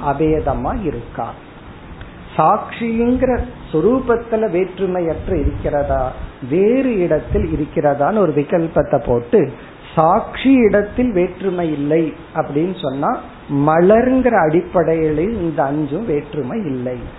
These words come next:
அது எப்படி நிரூபிக்கப்படுது? நீ மலரை எடுக்கும்போது அஞ்சையும் சேர்ந்துதான் எடுக்கணும், ஏதோ ரெண்டை மட்டும் நீ எடுத்துக்க முடியாது, அப்ப வேற்றுமை இல்லை.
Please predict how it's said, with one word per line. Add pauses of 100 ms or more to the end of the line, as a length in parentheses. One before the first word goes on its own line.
(140)
அது
எப்படி
நிரூபிக்கப்படுது? (340)
நீ (100)
மலரை
எடுக்கும்போது
அஞ்சையும்
சேர்ந்துதான்
எடுக்கணும், (640)
ஏதோ
ரெண்டை
மட்டும்
நீ
எடுத்துக்க
முடியாது, (140)
அப்ப
வேற்றுமை
இல்லை.